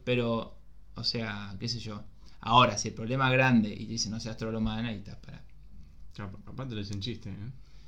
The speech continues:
Speaker 1: ¿Eh?
Speaker 2: Capaz te lo dicen chiste o en una forma de escapar de,
Speaker 1: Claro,
Speaker 2: de
Speaker 1: sí,
Speaker 2: que no
Speaker 1: sí.
Speaker 2: sabe qué decirte.
Speaker 1: No sabe qué
Speaker 2: Eso.
Speaker 1: decirte, claro. Pero si realmente te lo dice en serio
Speaker 2: Bueno,
Speaker 1: esa
Speaker 2: sí,
Speaker 1: persona,
Speaker 2: bueno,
Speaker 1: ahí sí.
Speaker 2: no.
Speaker 1: Pero bueno,
Speaker 2: No
Speaker 1: nada.
Speaker 2: tiene rescate.
Speaker 1: Sí, literalmente. Bueno,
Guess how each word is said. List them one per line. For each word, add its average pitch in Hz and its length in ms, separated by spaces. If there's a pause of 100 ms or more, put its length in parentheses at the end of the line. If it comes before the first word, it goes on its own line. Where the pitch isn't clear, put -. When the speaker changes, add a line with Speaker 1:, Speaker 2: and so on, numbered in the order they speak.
(200)
Speaker 1:
¿Eh? 147 320 (180)
Speaker 2:
Capaz 147 240
te 113 60
lo 113 60
dicen 113 240
chiste 139 240
o 113 100
en 107 60
una 104 160
forma 107 440
de 92 100
escapar 110 600
de, 95 200 (340)
Speaker 1:
Claro, 160 300
Speaker 2:
de 113 40
Speaker 1:
sí, 123 120
Speaker 2:
que 113 60
no 113 80
Speaker 1:
sí. - 60
Speaker 2:
sabe 123 160
qué 120 60
decirte. 113 420
Speaker 1:
No 117 80
sabe 123 180
qué 117 100
Speaker 2:
Eso. 131 160
Speaker 1:
decirte, 110 220
claro. 113 220 (440)
Pero 117 160
si 117 160
realmente 123 440
te 104 160
lo 101 80
dice 104 460 (460)
en 113 140
serio 120 220
Speaker 2:
Bueno, 123 180
Speaker 1:
esa 107 80
Speaker 2:
sí, 107 60
Speaker 1:
persona, 107 240
Speaker 2:
bueno, 107 80
Speaker 1:
ahí 101 60
sí. 107 160
Speaker 2:
no. 92 100 (840)
Speaker 1:
Pero 139 240
bueno, 120 240
Speaker 2:
No 113 60
Speaker 1:
nada. 110 140
Speaker 2:
tiene 110 220
rescate. 104 320 (640)
Speaker 1:
Sí, 107 160
literalmente. 110 720 (420)
Bueno, 120 400